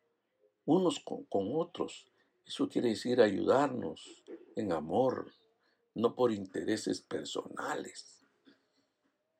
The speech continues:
sino por, por el amor de Cristo en nuestras vidas. Porque eso es lo que Jesús dijo, "En esto conocerán que sois mis discípulos, que os améis los unos a los otros".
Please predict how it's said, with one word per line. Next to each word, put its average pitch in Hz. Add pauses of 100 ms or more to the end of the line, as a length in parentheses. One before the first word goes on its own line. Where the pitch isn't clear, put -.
(360)
sino 98
por, 87 (840)
por - (1160)
el 107
amor 113 (140)
de 113
Cristo - (380)
en 104
nuestras 90
vidas. - (600)
Porque -
eso 117
es 120
lo 117
que - (140)
Jesús 95
dijo, 117
"En 98
esto 120
conocerán 101
que 101
sois 107
mis 107
discípulos, - (640)
que -
os 101
améis 107
los -
unos 139
a -
los -
otros". -